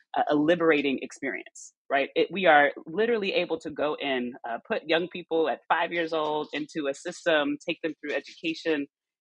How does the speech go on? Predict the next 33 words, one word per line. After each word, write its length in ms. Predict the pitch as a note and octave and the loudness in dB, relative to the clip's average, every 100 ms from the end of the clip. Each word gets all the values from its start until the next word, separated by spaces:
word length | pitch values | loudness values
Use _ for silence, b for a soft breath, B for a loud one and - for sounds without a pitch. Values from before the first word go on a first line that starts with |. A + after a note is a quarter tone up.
| _ E3 | _ 2
and, 400 | D3+ C#3+ C#3+ C3+ - | 4 4 2 -2 4
um, 320 | D#3 D3 C#3+ - | 8 8 6 0
have 200 | F3+ E3+ | -4 -2
them 160 | E3 D3 - | -2 -6 -6
come 160 | F#3 - | -6 -2
out 220 | D3 C#3+ | -2 -2
more 240 | D#3 D3+ D3 | -6 -6 -6
whole 500 | - F3 F#3+ A#3 - | -6 -6 -4 -6 -2
at 120 | E3 - | -2 -2
eighteen, 600 | E3+ E3+ - G3+ G3 F#3+ - | -6 -8 -10 -8 -6 -6 -6
more 140 | C#3 | -6
connected 480 | - D3+ D#3+ D#3 - | -4 -4 -4 -6 -8
to 80 | C#3 | -10
the 60 | |
people 260 | D3+ - - | -10 -10 -8
around 400 | B2 C#3 D3 D3 | -2 0 0 -2
them, 160 | D3 C#3 | -6 -6
more 120 | B2 | -8
connected 440 | - C3 C#3 C#3+ C3 | -4 -4 0 -2 -2
to 80 | - | -6
the 80 | A2+ | -2
world 240 | B2+ D#3 | 2 2
around 360 | D3+ C#3+ C#3+ C#3 | 4 4 4 0
them, 160 | C3+ C3 | -4 -6
and 120 | B2 | 2
ready 300 | C3 C#3+ C3 - | 4 4 0 4
to 160 | C3 B2 - _ _ D#3+ | 6 6 4 _ _ 4
engage 440 | D#3+ D#3 D#3+ C#3+ - | 8 8 8 4 0
powerfully 460 | E3 D#3+ D#3+ D3+ C3 | 4 4 4 0 0
in 80 | A#2+ | -2
a 60 | |
multiracial 640 | A#2+ C3 C#3 B2+ B2+ B2 | -4 -6 -6 -8 -8 -8
democracy. 640 | A#2+ A2 A2 E3 - A3+ | -8 -6 -6 -8 -8 -10